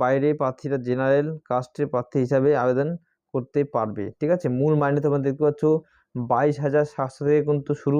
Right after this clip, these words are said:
এবং তোমাদের শেষ হবে আটান্ন হাজার পাঁচশো টাকা পর্যন্ত তোমার স্যালারি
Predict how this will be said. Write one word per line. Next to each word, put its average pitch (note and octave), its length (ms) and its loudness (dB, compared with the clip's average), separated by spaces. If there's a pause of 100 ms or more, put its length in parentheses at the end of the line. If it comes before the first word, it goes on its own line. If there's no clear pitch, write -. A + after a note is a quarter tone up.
এবং C3+ 260 2
তোমাদের C#3 300 0 (140)
শেষ C#3 200 2
হবে D3 200 2 (460)
আটান্ন D3 320 0
হাজার D3 260 0
পাঁচশো C3+ 380 -2 (460)
টাকা C3 160 0
পর্যন্ত C3+ 240 -2
তোমার C#3 200 -2
স্যালারি C3 260 0